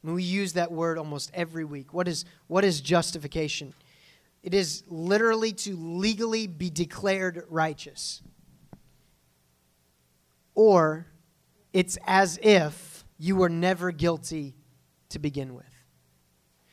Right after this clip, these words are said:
So if you have been, been declared justified, if you have been justified by grace through faith in Christ alone, it is as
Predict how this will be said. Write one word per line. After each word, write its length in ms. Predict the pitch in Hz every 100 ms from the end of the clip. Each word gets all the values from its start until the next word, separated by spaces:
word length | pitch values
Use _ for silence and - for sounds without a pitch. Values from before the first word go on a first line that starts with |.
| _ -
So 180 | -
if 160 | 190 160
you 160 | 208 254
have 180 | 214
been, 280 | 170 202 196
been 500 | 196 175 151 214 226
declared 520 | 185 185 - 202 185
justified, 760 | 147 156 220 220 226 - 220 214
if 160 | 175 165
you 140 | 196
have 340 | 185 214 226
been 200 | 190 202
justified 1000 | 165 160 214 208 208 175 175 156 147 151 _ _ _ _ _ _ _ _ _ _ _ 143
by 240 | 147 202 233
grace 460 | 202 233 226 214
through 180 | - 226
faith 360 | - 233 214 214
in 200 | 208 196
Christ 440 | - 214 202 -
alone, 460 | 196 190 202 180 185
it 160 | 220
is 280 | 220 220 196
as 340 | 220 233 254